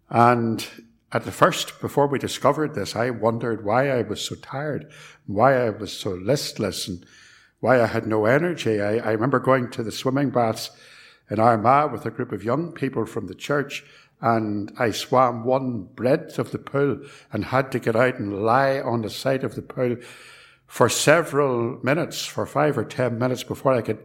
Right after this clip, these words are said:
get the energy to get back up onto my knees and struggle back to the changing room. So I went to see the doctor.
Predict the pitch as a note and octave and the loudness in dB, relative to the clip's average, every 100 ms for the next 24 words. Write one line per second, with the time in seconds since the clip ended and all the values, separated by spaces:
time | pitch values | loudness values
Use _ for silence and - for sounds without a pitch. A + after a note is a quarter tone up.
0 | - - C#3+ - B2+ - A#2+ D3+ D3 A2+ | -14 -4 -4 -2 -6 0 0 0 0 -4
1 | - - - - A2+ - C3 C#3+ C#3 C3+ | -4 -14 -10 -2 -2 2 2 4 0 2
2 | B2+ A2+ A2+ A2 G#2 G2+ C3 C#3 C3 - | 0 0 -2 -2 -2 -4 -4 -6 -10 -10
3 | G2 - - A#2 A#2 G#2+ G#2+ G#2+ - G#2 | -8 -8 -4 -2 -2 -2 -2 -6 -8 -16
4 | F#2 - B2 D3+ F3 E3+ D3+ E2 - - | -12 -8 -6 -4 -4 -2 -2 -4 -10 -16
5 | - - A3 G2 G2 G#2+ - B2 G#2 C3+ | -4 2 4 4 2 0 -2 0 2 2
6 | - - - | 2 0 -2